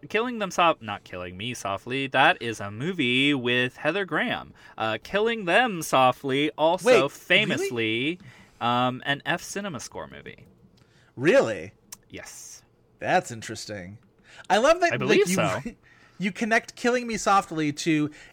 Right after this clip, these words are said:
Speaker 2: a two thousand two Heather Graham Joseph Fiennes movie instead of, like, the song.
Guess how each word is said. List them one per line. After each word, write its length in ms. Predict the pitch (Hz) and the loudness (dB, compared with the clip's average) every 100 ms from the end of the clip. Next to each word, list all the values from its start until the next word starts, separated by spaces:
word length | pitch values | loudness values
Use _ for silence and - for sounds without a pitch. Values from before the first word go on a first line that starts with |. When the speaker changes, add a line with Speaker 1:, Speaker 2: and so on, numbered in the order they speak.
| - | 0
Speaker 2:
a 140 | 160 | 0
two 200 | 160 226 | 0 -4
thousand 380 | - 220 196 202 | 2 4 2 -4
two 220 | - 202 | -2 0
Heather 300 | 175 185 185 | 2 4 2
Graham 320 | 165 165 160 | 0 0 0
Joseph 360 | 147 156 147 151 | -2 -4 -4 -10
Fiennes 440 | - 151 151 143 | -4 -4 -2 -6
movie 400 | 123 117 110 104 - - - | -8 -10 -10 -12 -16 -20 -12
instead 380 | 151 - 185 170 | -8 2 4 6
of, 100 | 147 | 4
like, 360 | 147 143 - - _ _ - - | 2 2 -2 -20 _ _ -20 -6
the 100 | 143 | -4
song. 460 | 131 131 110 - | -2 -2 -4 -6